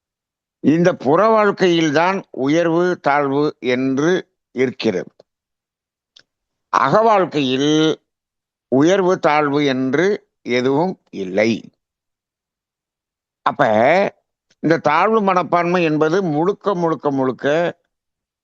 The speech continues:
புறம் சார்ந்த, புற வாழ்க்கை சார்ந்த, பொருள் வாழ்க்கை சார்ந்த ஒன்றாகத்தான் இருக்கிறது என்பதை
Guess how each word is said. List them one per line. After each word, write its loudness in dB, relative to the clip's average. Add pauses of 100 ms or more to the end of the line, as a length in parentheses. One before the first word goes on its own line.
(220)
புறம் -2
சார்ந்த, 2
புற 0
வாழ்க்கை 0
சார்ந்த, 0 (100)
பொருள் 0
வாழ்க்கை -2
சார்ந்த 0 (480)
ஒன்றாகத்தான் 0 (120)
இருக்கிறது 0 (360)
என்பதை 2